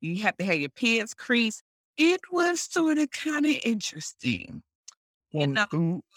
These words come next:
Speaker 2: and boot, you can't shave your legs. You know, there's all
Speaker 1: Yeah.
Speaker 2: kinds of, you know,
Speaker 1: There's
Speaker 2: so
Speaker 1: a lot, a lot of psychological things going on that you're gonna go through if you're a person that, um, enjoys certain things,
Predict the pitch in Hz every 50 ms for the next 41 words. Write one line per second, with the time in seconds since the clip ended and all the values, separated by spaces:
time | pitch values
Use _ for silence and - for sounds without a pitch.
0 | - _ _ _ - 135 131 131 123 135 151 170 143 156 135 - - - 147 147
1 | - - - - 147 143 143 131 - 120 113 120 135 151 160 160 165 165 160 151
2 | 139 - - - - _ _ _ _ _ _ - 170 165 156 147 139 156 165 160
3 | 175 185 190 190 190 185 190 190 185 185 - - 262 - _ _ _ - - -
4 | 160 165 175 175 175 165 156 151 156 151 147 147 - - _ _ - - 170 160
5 | 151 143 135 135 135 - _ _ _ _ _ _ _ _ _ - - 151 143 139
6 | 131 123 123 - - - 311 302 302 277 262 - - 262 277 277 294 285 - 302
7 | 277 277 - 269 262 254 254 269 269 - 233 233 - - 247 247 247 240 233 202
8 | 165 185 180 165 147 147 151 151 147 147 151 170 170 - - 240 262 269 254 254
9 | 254 220 208 - 208 214 220 220 - 196 185 175 170 180 190 190 214 226 226 214
10 | - 147 165 165 165 - - 214 208 208 233 - 202 196 190 185 180 170 165 165
11 | 160 160 156 - - _ _ _ _ _ _ _ - 151 165 165 165 165 160 165
12 | 160 147 175 190 202 208 202 196 - - 208 208 170 120 156 180 190 - 196 208
13 | 214 208 202 202 190 196 208 -